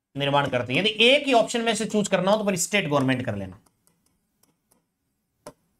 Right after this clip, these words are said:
ठीक है। तो नेशनल पार्क या राष्ट्रीय उद्यान,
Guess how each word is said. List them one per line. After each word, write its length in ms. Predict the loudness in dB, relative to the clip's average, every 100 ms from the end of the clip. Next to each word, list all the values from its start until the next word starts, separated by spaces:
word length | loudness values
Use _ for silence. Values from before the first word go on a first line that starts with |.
| _ _ _ _ _ _ _ _ _ _ _ _ _ _ _ -20 _ _ _ _ -6
ठीक 100 | -4
है। 100 | -6 _ _ _ _ _ _ _ _ _ _ _ _ _ _ _ _
तो 60 | 2
नेशनल 340 | 4 2 0 4
पार्क 240 | 4 4
या 100 | 4
राष्ट्रीय 400 | 4 2 0 0
उद्यान, 320 | 2 0 -2